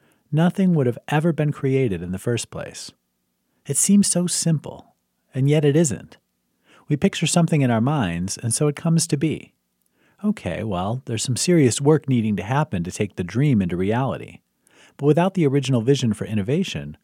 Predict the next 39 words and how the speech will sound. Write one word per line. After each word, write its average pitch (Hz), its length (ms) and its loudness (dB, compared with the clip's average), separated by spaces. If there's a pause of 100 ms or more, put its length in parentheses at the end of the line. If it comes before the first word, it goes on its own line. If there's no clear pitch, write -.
(320)
the 120 80 -2
world 160 240 2
would 113 120 -2
have 98 80 -2
never 104 220 0
changed 98 420 -4
at 117 80 -2
all. 143 400 -4 (720)
Visualization 156 760 4
is 98 120 -2
pretty 214 300 -2
powerful 147 500 -2
stuff 147 500 -2
when 104 140 -4
put 120 160 -2
in 110 80 -4
those 117 240 -2
terms, 85 420 -2
isn't 135 240 -4
it? 170 140 -6 (1160)
Now 156 140 2
imagine 196 400 4
using 165 280 4
visualization 131 760 2
to 110 160 -6
achieve 120 460 -2
your 120 280 2
goals. 127 580 -6 (720)
Feel 104 160 2
like 95 160 -2
changing 104 380 0
the 98 80 0
world? 135 340 0 (540)
Hang 190 260 2
on, 143 380 -2
because 120 260 -4
you're 180 120 4
about 135 320 2
to. - 280 -10